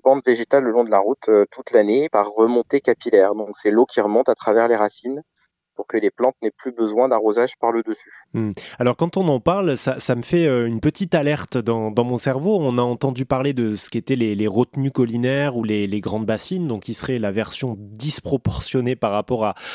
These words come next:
Speaker 2: à votre solution à vous. Et on a vu que ces systèmes-là captent les eaux de pluie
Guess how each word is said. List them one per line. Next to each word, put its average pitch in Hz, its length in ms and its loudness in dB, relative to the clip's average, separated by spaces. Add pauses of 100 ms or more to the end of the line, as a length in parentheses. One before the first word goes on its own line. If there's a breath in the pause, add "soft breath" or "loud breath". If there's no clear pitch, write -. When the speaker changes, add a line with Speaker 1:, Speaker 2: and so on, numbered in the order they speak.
(200 loud breath)
Speaker 2:
à 117 120 -2
votre 120 500 0
solution 120 540 0
à 117 80 0
vous. 180 160 -2
Et 175 40 2
on 127 120 0
a 113 80 2
vu 156 160 -2
que 139 240 0 (240 loud breath)
ces - 160 -2
systèmes-là 135 600 -2 (120)
captent - 340 0
les 120 300 2
eaux 123 80 2
de 113 100 0
pluie 190 420 -6